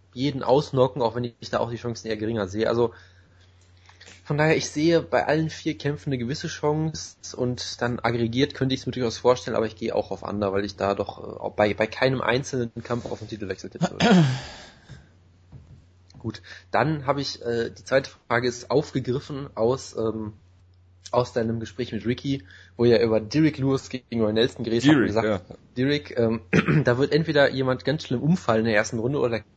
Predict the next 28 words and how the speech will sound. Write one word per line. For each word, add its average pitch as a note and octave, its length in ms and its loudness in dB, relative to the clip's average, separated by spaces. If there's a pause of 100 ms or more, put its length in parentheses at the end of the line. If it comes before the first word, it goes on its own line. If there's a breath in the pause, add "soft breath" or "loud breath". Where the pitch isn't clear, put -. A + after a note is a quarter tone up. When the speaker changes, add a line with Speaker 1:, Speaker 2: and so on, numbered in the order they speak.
Speaker 1:
Kampf C3+ 260 -4
wird G#2 120 -4
total G2+ 140 -4
furchtbar. A2 480 -4 (180 soft breath)
Speaker 2:
Ja. A#2+ 300 -2
Speaker 1:
Deshalb C3+ 140 -2
ist - 140 -10
die D3 60 -4
Frage C3+ 520 2 (340)
quasi, A#2+ 480 -2
wie C3+ 100 -8
viele B2+ 460 -2
vollendete B2+ 600 -2
Runden A2+ 300 -2
gibt G#2 220 -4
es G#2 180 -4
und G#2+ 140 -14
quasi G#2+ 320 -2 (180)
das G#2+ 180 -8
Over-Under B2 380 2
ist A2+ 120 -4
jetzt - 200 -8
null C3 140 2
Komma B2+ 180 0
fünf, C3 220 -4
also A#2+ 160 0
eigentlich C#3 220 2
ist, B2 200 -14